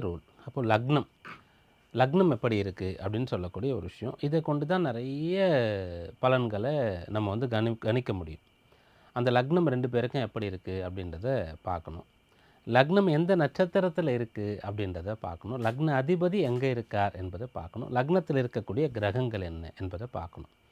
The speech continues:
இப்படியாகலாம் லக்னத்தை பார்க்கணும்னு பார்த்தோம். ஏழாம் இடம், லக்னம்னா ஜாதகர், ஏழாம் இடம்னா வாழ்க்கை துணை, அதை பார்க்கணும். எட்டாம் இடம்னு சொல்லும்போது மாங்கல்ய ஸ்தானம், ஆயுள் ஸ்தானம்னு சொல்றோம், அதை பார்க்கணும்.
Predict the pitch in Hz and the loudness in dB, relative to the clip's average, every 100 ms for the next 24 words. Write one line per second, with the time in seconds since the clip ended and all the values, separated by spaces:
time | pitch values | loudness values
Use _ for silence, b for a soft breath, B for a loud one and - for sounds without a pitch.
0 | b b b b b 143 165 156 135 123 | b b b b b 4 8 10 8 6
1 | 127 160 131 101 104 113 131 120 107 92 | 4 2 2 0 -2 0 -2 -2 -2 -4
2 | 92 98 104 90 - 160 135 147 156 147 | -4 -8 -6 -8 -4 -2 2 4 6 4
3 | 104 98 90 _ _ _ _ _ _ _ | 2 -4 -6 _ _ _ _ _ _ _
4 | _ - 120 120 135 143 160 117 113 117 | _ -2 0 4 4 6 6 8 8 6
5 | 156 165 127 127 113 101 107 175 160 110 | 2 4 4 4 2 -2 -2 0 0 0
6 | 104 98 82 82 80 _ b b b - | -2 -6 -8 -12 -14 _ b b b 0
7 | 127 127 104 92 90 - _ _ b b | 2 4 0 0 -10 -12 _ _ b b
8 | - 135 190 185 165 143 143 131 123 135 | 0 2 6 6 6 4 2 0 -2 0
9 | 208 180 160 165 147 135 - 123 139 214 | 2 4 4 4 2 0 0 0 2 2
10 | 180 156 156 143 117 101 - 113 98 92 | 4 6 6 4 2 -2 -2 0 0 -2
11 | 101 - 82 - 127 139 131 101 87 - | -6 -8 -10 -4 -2 0 0 -2 -4 -12